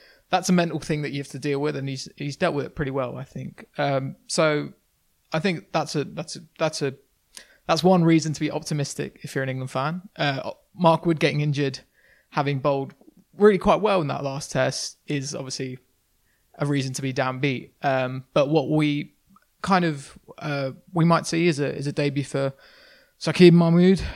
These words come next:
um, who's really looked the part this summer in County Championship when he played against Pakistan in those O D Is. He, he bowled brilliantly, and he's that, you can always see he's that kind of point of difference bowler that's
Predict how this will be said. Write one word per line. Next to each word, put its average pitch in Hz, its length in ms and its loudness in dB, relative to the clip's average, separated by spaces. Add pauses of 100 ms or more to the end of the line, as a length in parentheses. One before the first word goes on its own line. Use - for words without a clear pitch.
(140)
um, 135 320 -4
who's 147 600 -2 (720)
really 180 400 0
looked 175 240 0
the 156 80 -6
part 160 220 0
this 156 100 -8
summer 123 420 -6
in 127 360 -10 (100)
County 156 220 -2
Championship 135 640 -4
when 139 120 -4
he 131 140 -8 (300)
played 165 160 4
against 143 180 -2
Pakistan 143 640 2
in 151 60 6
those 135 180 4
O 143 80 6
D 143 100 6
Is. 139 200 2
He, 170 120 -10 (480)
he 131 80 -6
bowled 139 220 2
brilliantly, 143 420 2
and 143 120 -4
he's 170 260 2
that, 147 260 2 (160)
you 156 120 -10
can 175 120 0
always 165 200 2
see 156 120 2
he's 156 140 8
that - 160 2
kind 147 180 -4
of 135 80 -6
point 139 240 -2
of 131 60 -8
difference 131 320 -8
bowler 127 340 -10
that's 127 200 -12